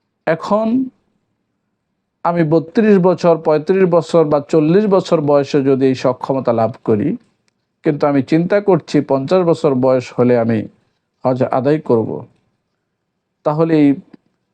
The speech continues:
এই দশ বছর, বারো বছর বা পনেরো বছর যাবৎ আমার উপর হজ ফরজ হলো, কিন্তু শেষ পর্যায়ে গিয়ে দেখা গেল যে আমি হজ আদায় করতে পারলাম না। আল্লাহ যদি জবাবদিহি করেন,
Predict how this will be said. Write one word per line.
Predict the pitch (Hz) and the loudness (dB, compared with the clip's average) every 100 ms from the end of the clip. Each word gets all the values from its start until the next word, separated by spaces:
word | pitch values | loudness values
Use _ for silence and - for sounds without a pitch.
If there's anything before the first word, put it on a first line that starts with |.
| - 110 117 - | -8 -6 -6 -2
এই | 156 139 | 0 0
দশ | 127 160 180 | 2 0 0
বছর, | 185 180 170 151 135 | 0 0 0 0 0
বারো | 143 160 | 0 0
বছর | 175 151 156 | 0 0 0
বা | 143 139 | 0 -2
পনেরো | 151 156 202 | 0 0 2
বছর | 180 170 170 147 | 2 0 0 0
যাবৎ | 135 139 175 190 | 0 2 0 -2
আমার | - 143 135 | -2 -2 -2
উপর | 135 123 117 | -2 -2 -4
হজ | 123 - | -6 -6
ফরজ | - 127 160 151 | -4 0 0 0
হলো, | 135 117 - - _ _ _ _ | 0 0 -2 -10 _ _ _ _
কিন্তু | 160 165 | -2 -2
শেষ | - 165 - | -2 -4 -2
পর্যায়ে | 208 196 202 196 | -2 0 0 0
গিয়ে | 175 165 | 2 2
দেখা | 135 135 156 | 2 -2 -2
গেল | 143 147 135 | 0 2 2
যে | 127 | 2
আমি | 123 | 0
হজ | 113 123 120 | 0 -2 0
আদায় | 113 123 156 | 0 0 0
করতে | 143 131 - | -2 -2 -2
পারলাম | 117 - 113 110 117 110 | -2 -4 -2 -2 0 -2
না। | 95 - _ _ _ _ _ _ _ _ _ _ _ - | -6 -10 _ _ _ _ _ _ _ _ _ _ _ -6
আল্লাহ | 135 143 170 | 0 2 2
যদি | 180 180 196 | 0 2 0
জবাবদিহি | 156 147 147 131 120 131 131 123 131 123 113 _ - | 2 0 0 -2 -4 0 2 4 2 2 -2 _ -4
করেন, | 131 147 180 190 | 0 0 0 -4